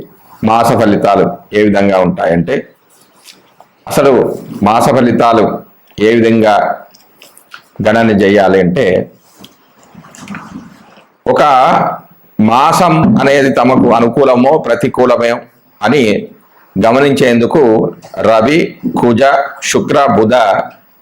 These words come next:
గ్రహాలను గమనించడం సాంప్రదాయం. గురుడు, సూర్యుడు మూడు, ఆరు, పది, పదకొండు రాశిలో సంచరించే సమయంలో మాత్రమే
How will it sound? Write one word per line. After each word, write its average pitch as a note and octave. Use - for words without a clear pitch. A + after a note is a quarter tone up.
గ్రహాలను A2+
గమనించడం A2
సాంప్రదాయం. F2
గురుడు, F3+
సూర్యుడు C#3+
మూడు, D3
ఆరు, B2
పది, B2
పదకొండు A#2+
రాశిలో A2
సంచరించే A2
సమయంలో G#2+
మాత్రమే A2